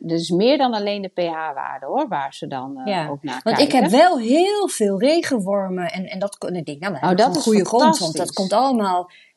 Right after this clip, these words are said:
Speaker 2: zelfs
Speaker 1: Dat
Speaker 2: als
Speaker 1: is
Speaker 2: ik
Speaker 1: een
Speaker 2: ze,
Speaker 1: goede
Speaker 2: zelfs als ik ze uit de potten haal, dan komen de regenwormen mee.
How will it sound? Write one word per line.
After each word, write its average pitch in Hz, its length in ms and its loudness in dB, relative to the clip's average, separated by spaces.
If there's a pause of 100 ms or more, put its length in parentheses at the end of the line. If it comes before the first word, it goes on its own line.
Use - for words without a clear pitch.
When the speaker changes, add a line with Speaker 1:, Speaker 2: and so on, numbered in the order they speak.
(200)
Speaker 2:
zelfs 254 380 0
Speaker 1:
Dat - 60 4
Speaker 2:
als 330 100 0
Speaker 1:
is 302 80 0
Speaker 2:
ik - 60 0
Speaker 1:
een 311 60 2
Speaker 2:
ze, - 60 -8
Speaker 1:
goede 311 300 -2
Speaker 2:
zelfs 285 300 4
als 233 140 2
ik 214 60 -4
ze 247 60 4
uit 233 120 2
de 208 60 -4
potten 339 340 2
haal, 202 160 8
dan 190 100 4
komen 226 260 2
de 226 80 2
regenwormen 285 640 0
mee. 330 320 -2